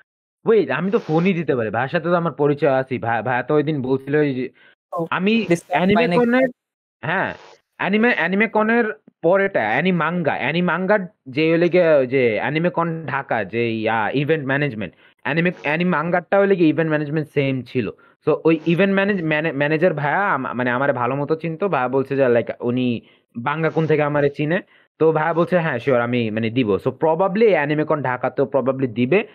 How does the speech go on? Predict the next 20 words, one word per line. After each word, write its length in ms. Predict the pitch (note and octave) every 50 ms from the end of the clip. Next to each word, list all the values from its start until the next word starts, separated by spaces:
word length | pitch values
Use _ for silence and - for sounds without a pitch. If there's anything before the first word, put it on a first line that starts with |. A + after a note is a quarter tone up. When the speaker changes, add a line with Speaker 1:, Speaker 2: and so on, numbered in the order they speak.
| - _ _ -
Speaker 1:
but 100 | C#3 D#3
আমার 200 | D#3 D#3+ D#3 C#3+
কল 240 | - D#3+ E3 D#3
দিতে 180 | C#3 C3 - G#2+
হবে। 140 | F#2 E2+ F#2
কিন্তু 220 | - B2 C3+ D3+
এখন 220 | D3+ C#3+ E3 E3 D#3
মেসেজই 420 | D#3+ F3 F#3+ - A#3 F3+ F#3 F3+
সিন 220 | - - D#3 C3
করতেছে 300 | - B2+ - - G#2 -
না 80 | A2+ G#2+
ভাই, 80 | A2 G2+
আমি 120 | A2 B2
কি 140 | B2 - A#2+
করবো? 240 | - G#2 F2 D#2+ D2 _ _ _ _ _ _ _ _ _ _ _ _ - -
আর 100 | C3+ E3
সবচেয়ে 360 | - F#3 F#3 D3 G3+ A3+ A#3
বড় 220 | A#3 A#3+ B3 B3 A#3+
গেলে, 240 | B3+ C4 C4 C4
এ, 160 | B3 F#3+ F#3+